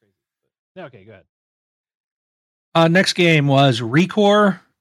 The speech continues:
Speaker 2: Uh, comes out September tenth, which surprised me.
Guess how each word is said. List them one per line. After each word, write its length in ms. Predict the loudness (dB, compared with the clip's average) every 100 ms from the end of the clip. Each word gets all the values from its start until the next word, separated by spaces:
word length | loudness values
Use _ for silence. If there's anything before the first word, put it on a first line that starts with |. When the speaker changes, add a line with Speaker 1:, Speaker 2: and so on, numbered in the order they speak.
| -8
Speaker 2:
Uh, 220 | -4 -4
comes 300 | -2 0 2
out 380 | 2 2 0 -4
September 480 | -6 -4 -2 -2 -2
tenth, 500 | -2 0 0 -2 -12
which 340 | -6 -4 -4 -4
surprised 500 | -4 0 2 0 -2
me. 300 | -2 -2